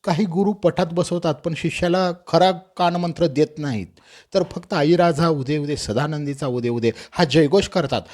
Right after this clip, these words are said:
परंतु हा जयघोष आहे, हा काय मंत्रजप नाही किंवा कानमंत्र नाही, हे लक्षात असू द्या. त्यामुळे गुरु करताना तुम्ही पारखून,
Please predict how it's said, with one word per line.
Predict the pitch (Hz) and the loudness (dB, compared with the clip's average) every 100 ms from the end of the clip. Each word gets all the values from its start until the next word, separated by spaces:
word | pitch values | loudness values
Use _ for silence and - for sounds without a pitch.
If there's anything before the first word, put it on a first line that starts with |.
| - - | -20 -2
परंतु | 190 196 202 | 0 2 0
हा | 170 190 170 165 _ _ _ _ _ _ _ _ - 127 | 0 0 0 -4 _ _ _ _ _ _ _ _ -8 4
जयघोष | 151 147 185 180 | 4 6 2 2
आहे, | 170 135 - _ | 2 2 -2 _
हा | - 180 | -4 -4
काय | 175 202 170 123 | 0 0 0 -4
मंत्रजप | 117 180 202 202 196 196 | -2 0 2 2 2 0
नाही | 185 160 | -2 -2
किंवा | 160 165 | -4 -8
कानमंत्र | - 156 151 147 139 131 | -4 -2 0 -2 -2 -2
नाही, | 131 117 | -2 -2
हे | 120 | -2
लक्षात | 117 113 - | 0 -2 -2
असू | 101 101 | -6 -6
द्या. | 90 78 - - _ | -8 -8 -12 -20 _
त्यामुळे | 151 143 151 147 | -2 0 0 0
गुरु | 127 139 | 0 -2
करताना | 135 139 - 127 | 0 -4 -2 -4
तुम्ही | 123 127 123 | -2 -4 -4
पारखून, | 139 113 104 156 131 | 0 0 0 -4 -4